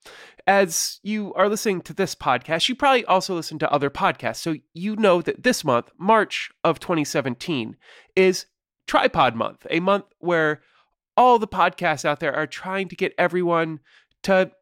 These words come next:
you know, make a suggestion, to get other people to try podcasts with hashtag tripod. That's T R Y P O D. It's pretty self-explanatory. And since I wasn't able to put together a show for you,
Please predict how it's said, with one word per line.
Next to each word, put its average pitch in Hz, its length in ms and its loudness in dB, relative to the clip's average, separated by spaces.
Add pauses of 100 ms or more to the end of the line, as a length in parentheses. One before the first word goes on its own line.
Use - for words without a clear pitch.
(120)
you 220 100 -4
know, 220 220 4
make 214 380 0
a 208 80 0
suggestion, 156 720 -2 (420)
to 180 140 0
get - 320 0
other 226 220 4
people 190 400 -8
to 190 180 -10
try 180 800 0 (760)
podcasts - 760 0 (240)
with 139 180 -4
hashtag 120 600 0 (180)
tripod. - 540 0
That's 117 200 -4
T 156 160 -2
R 170 120 4
Y 123 260 2 (100)
P 123 200 -2
O 135 100 2
D. 170 320 -4 (100)
It's - 280 -12 (180)
pretty 233 360 -4
self-explanatory. 170 1120 0 (380)
And 196 120 2
since 247 300 -2
I 240 140 4
wasn't 277 240 2
able 190 220 0
to - 120 -14
put 175 220 -4
together 147 340 0
a 131 80 -2
show 220 320 0
for - 140 -14
you, 117 220 -4